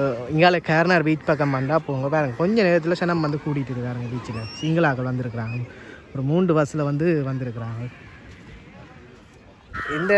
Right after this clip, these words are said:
நன்னீர் குளிக்கிற இடத்துல பார்த்தீங்கன்னா, ரெண்டு நிமிடம் வந்து குளிக்கிறதுக்கு ஒரு நபருக்கு வந்து ஐம்பது ரூபா. அப்படின்னு சொன்னா, கடல்ல குளிச்சுட்டு வந்து இங்க ரெண்டு நிமிஷம் வந்து குளிக்கிறதுக்கு வந்து இந்த இடத்துல வந்து ஐம்பது ரூபா வந்து டிக்கெட் சார்ஜா வந்து எடுக்கணும், ரெண்டு நிமிஷம் குளிக்கிறதுக்கு.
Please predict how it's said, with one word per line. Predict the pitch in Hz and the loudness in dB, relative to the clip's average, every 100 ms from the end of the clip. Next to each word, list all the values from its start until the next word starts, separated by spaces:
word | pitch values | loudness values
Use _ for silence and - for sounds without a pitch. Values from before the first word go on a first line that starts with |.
| 175 | 6
நன்னீர் | 143 147 185 208 165 | 6 2 4 2 2
குளிக்கிற | 160 156 147 | 0 0 2
இடத்துல | 139 139 131 | 2 2 0
பார்த்தீங்கன்னா, | 135 135 131 156 | 0 0 -2 0
ரெண்டு | 135 143 180 185 | 2 2 2 2
நிமிடம் | 156 147 156 151 | 2 2 4 2
வந்து | 143 139 131 | 2 0 -2
குளிக்கிறதுக்கு | - 131 127 123 127 165 | -4 -4 -2 -4 -2 0
ஒரு | 147 127 | 0 -2
நபருக்கு | 127 123 131 117 | -2 -2 -2 -2
வந்து | 127 131 | -4 -2
ஐம்பது | 131 127 120 | -2 -2 -4
ரூபா. | 117 | -4
அப்படின்னு | 113 127 131 | -6 -6 -6
சொன்னா, | 131 139 | -6 -4
கடல்ல | 139 156 151 | 0 2 2
குளிச்சுட்டு | 131 151 135 139 | 2 -4 -4 -6
வந்து | 127 127 127 202 - - - - | -4 -4 -4 -6 -8 -16 -16 -12
இங்க | 143 135 | -4 -2
ரெண்டு | 151 190 | 2 2
நிமிஷம் | 170 160 170 156 | 2 0 0 0
வந்து | 151 147 | -2 -2
குளிக்கிறதுக்கு | 139 139 131 135 123 127 | -4 -4 -4 -4 -2 -4
வந்து | 127 135 | -4 -2
இந்த | 156 143 | 0 0
இடத்துல | 135 123 123 | -2 -4 -4
வந்து | 120 127 175 - - - - - - | -4 -6 -8 -12 -14 -18 -18 -12 -2
ஐம்பது | 139 185 160 139 | 2 6 6 4
ரூபா | 131 127 | 2 2
வந்து | 120 117 120 147 | 0 -2 -2 -4
டிக்கெட் | 143 - 143 - | -4 -2 -2 -2
சார்ஜா | 117 123 117 | -4 -2 -4
வந்து | 117 120 | -2 -4
எடுக்கணும், | 113 117 117 175 214 - - | -4 -6 -4 -4 -6 -12 -8
ரெண்டு | 135 160 165 | -2 2 2
நிமிஷம் | 131 120 143 | 2 0 -2
குளிக்கிறதுக்கு. | 131 123 117 113 117 | -4 -4 -6 -8 -10